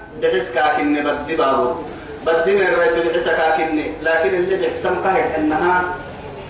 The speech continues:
كل تنبارهن بدهن بحيث اللي ينبارهن أسف سحرة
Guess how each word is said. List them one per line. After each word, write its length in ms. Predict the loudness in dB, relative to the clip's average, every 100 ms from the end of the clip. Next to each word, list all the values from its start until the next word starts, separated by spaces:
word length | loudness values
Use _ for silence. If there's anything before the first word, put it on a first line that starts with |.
| -6
كل 340 | -2 0 0 0
تنبارهن 800 | 0 2 2 2 2 0 0 0 -2 -10 -12 -12 -8
بدهن 420 | -2 2 2 2 2
بحيث 480 | 2 4 4 2
اللي 220 | 2 0 0
ينبارهن 760 | 0 2 2 2 0 2 2 0 -4 -10 -14 -14 -8 -4
أسف 260 | -2 0 -2 -6 -10
سحرة 520 | -4 0 2 2 0